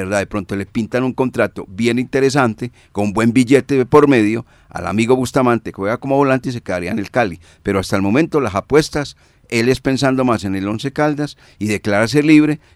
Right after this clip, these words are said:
que jugar en el cuadro azucarero. Así como en el fútbol de Europa y para nosotros se destaca Luis Díaz,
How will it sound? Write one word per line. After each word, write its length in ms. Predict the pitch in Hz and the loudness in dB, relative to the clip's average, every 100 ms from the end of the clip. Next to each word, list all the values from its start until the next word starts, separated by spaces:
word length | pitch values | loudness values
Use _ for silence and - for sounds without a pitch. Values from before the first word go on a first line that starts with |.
| - | -8
que 100 | 95 | -4
jugar 220 | 92 101 | -2 -2
en 120 | 107 | -2
el 100 | 92 | -2
cuadro 240 | 98 92 | -2 -2
azucarero. 540 | 92 92 - 87 82 - _ _ _ _ _ _ | -2 -6 -8 -8 -8 -12 _ _ _ _ _ _
Así 280 | 117 135 170 | -2 4 4
como 380 | 185 175 143 139 | 6 6 4 4
en 140 | 123 | 2
el 120 | 117 | 0
fútbol 460 | 110 143 143 156 139 | 2 2 4 4 4
de 300 | 127 123 101 | 4 4 2
Europa 600 | - 110 123 123 - 85 - _ _ _ _ | 0 2 4 2 -2 -14 -16 _ _ _ _
y 100 | 113 | -8
para 240 | 107 107 101 | -4 -2 0
nosotros 520 | 98 98 123 104 90 | -2 2 0 0 -8
se 80 | 107 | -6
destaca 440 | 98 - 135 156 | -4 -4 -2 0
Luis 260 | 147 147 123 | 4 4 4
Díaz, 400 | 127 107 107 | 2 2 -2